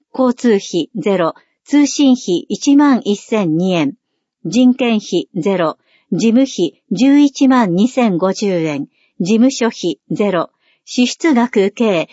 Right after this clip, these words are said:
十二万七千四百七十九円。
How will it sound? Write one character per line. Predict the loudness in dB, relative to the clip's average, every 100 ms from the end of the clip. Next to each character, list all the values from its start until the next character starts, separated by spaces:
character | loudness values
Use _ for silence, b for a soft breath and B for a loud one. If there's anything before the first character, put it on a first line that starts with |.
| b b
十 | -2 2 4
二 | 6 6
万 | 4 2
七 | 0 0 0
千 | 0 0 2
四 | 0 -2
百 | -4 -2
七 | -2 0 -2
十 | -2 -2 -2
九 | 0 0 0
円。 | -2 -4